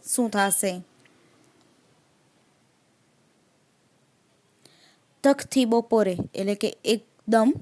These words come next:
તખથી બપોરે એટલે કે જ્યાં તડકો વધારે હતો. માણેકની સાથે પતરાની નાનકડી ગાડીમાં પાંગડા કિશનને શહેરના રસ્તા વચ્ચે થઈને ખેંચી રહ્યો છે.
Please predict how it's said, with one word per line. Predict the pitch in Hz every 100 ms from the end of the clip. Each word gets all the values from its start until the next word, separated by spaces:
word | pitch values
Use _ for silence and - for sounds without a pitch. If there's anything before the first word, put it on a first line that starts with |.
| -
તખથી | 240 233 -
બપોરે | 208 196 - 196
એટલે | 190 190
કે | 269 381 392 233 190 - _ -
જ્યાં | 226 269 - -
તડકો | 208 202 330
વધારે | 240 226 214 196
હતો. | 190 196 185 _ _ - - - _ -
માણેકની | 226 254 302 302 285
સાથે | 269 269 277
પતરાની | 226 226 254 262 226
નાનકડી | 196 220 269 294 294
ગાડીમાં | 208 226 254 254 190 - -
પાંગડા | 262 277 285 277
કિશનને | 262 254 - 277 233 - -
શહેરના | 254 269 269 294 240
રસ્તા | 226 - 269
વચ્ચે | 262 262
થઈને | 247 226 247 240
ખેંચી | - 226 226 214
રહ્યો | 196 190
છે. | 185 -